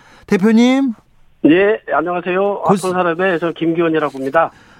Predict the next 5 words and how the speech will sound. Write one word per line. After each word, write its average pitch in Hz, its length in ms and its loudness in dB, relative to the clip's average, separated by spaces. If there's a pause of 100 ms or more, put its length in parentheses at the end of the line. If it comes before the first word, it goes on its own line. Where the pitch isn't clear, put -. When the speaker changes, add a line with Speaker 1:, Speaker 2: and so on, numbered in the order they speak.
(120)
Speaker 1:
사장님, 240 480 0
그, 208 220 0
고생이 233 400 2
많으세요. 226 800 2 (580)
Speaker 2:
예. 151 340 0